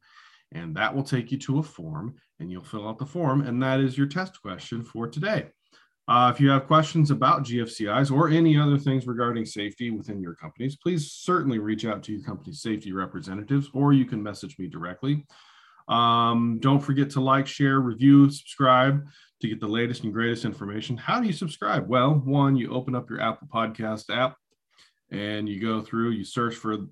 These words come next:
Under the Hard Hat, and then you click that check mark, uh, that says you want to subscribe, and that's how you subscribe. Or you can go to podbean dot com, but really the easiest way is through the Apple Podcast app.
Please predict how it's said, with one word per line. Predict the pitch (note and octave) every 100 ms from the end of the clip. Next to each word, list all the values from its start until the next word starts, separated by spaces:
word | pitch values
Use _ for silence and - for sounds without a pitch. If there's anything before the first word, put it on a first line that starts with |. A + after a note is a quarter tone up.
| _ _ _
Under | A2 A2
the | G#2+
Hard | G#2 A2 A2+
Hat, | A#2 B2+ B2+
and | G2+
then | G2
you | G2
click | - A#2 -
that | A2 F#2
check | - C3+ -
mark, | A#2+ C3 C#3+ _ _ _ _ _ _ _
uh, | G2+ F#2+ F#2+
that | F#2 G2
says | - G2 F2
you |
want | G2 F2+
to | -
subscribe, | - C#3+ - D#3 D3 D3+ _ _ _
and | F#2
that's | G2 E2+
how | F2
you |
subscribe. | E2+ F2+ E2 - D#2 D2+
Or | - A#2 A2+
you | G2+
can | G2
go | F#2+
to | E2+
podbean | - G#2 F#2 F2+ E2+
dot | E2+ D#2+
com, | - A#2 A2 A2 _ - _
but | - A2 G2
really | A2+ A2+ A2
the | F#2+ F#2+
easiest | G#2 G2 D#2 F#2+
way | F2+
is | E2 -
through | D#2+ E2
the | D2+
Apple | D#2+ D#2+ D#2+ D2+ -
Podcast | - - - D2+ -
app. | - -